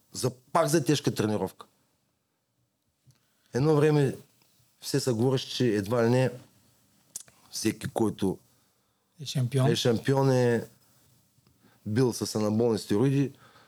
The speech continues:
Speaker 1: и едва ли не само от тях е станал.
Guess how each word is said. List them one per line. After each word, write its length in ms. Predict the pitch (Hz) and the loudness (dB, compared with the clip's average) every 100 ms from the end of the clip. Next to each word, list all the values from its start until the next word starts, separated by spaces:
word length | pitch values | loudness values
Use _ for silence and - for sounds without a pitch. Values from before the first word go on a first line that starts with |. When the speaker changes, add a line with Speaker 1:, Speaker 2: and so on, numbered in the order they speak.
| - _ _ - | -20 _ _ -6
Speaker 1:
и 260 | 123 123 110 | 0 0 0
едва 320 | 117 107 131 131 | -2 0 0 2
ли 40 | |
не 180 | 131 113 | 2 0
само 280 | - 127 123 | 0 2 2
от 120 | - | 0
тях 220 | 120 113 | -2 0
е 60 | 101 | -2
станал. 440 | - 101 90 | -2 -4 -4